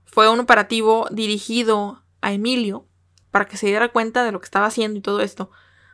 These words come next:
de, de lo que estaba, de, de lo mal que estaba cometiendo, de, de, del error que estaba comet-, de cometiendo, perdón. Hay un flashback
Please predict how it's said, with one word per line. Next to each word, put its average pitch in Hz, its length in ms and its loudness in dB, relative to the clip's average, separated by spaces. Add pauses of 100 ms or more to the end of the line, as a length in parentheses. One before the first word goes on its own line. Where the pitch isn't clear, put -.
de, 214 180 4
de 214 200 4
lo 208 160 4
que 220 100 0
estaba, 226 360 2
de, 220 300 0
de 214 180 4
lo 220 140 4
mal 226 320 2
que 247 100 -6
estaba 226 260 6
cometiendo, 196 640 -4
de, 202 120 -2
de, 202 180 -2
del 226 200 2
error 233 280 4
que - 60 -12
estaba 247 240 4
comet-, 202 380 -4
de 190 140 -4
cometiendo, 196 500 -4
perdón. 208 300 -4 (1900)
Hay 285 200 2
un 392 160 2
flashback 294 680 2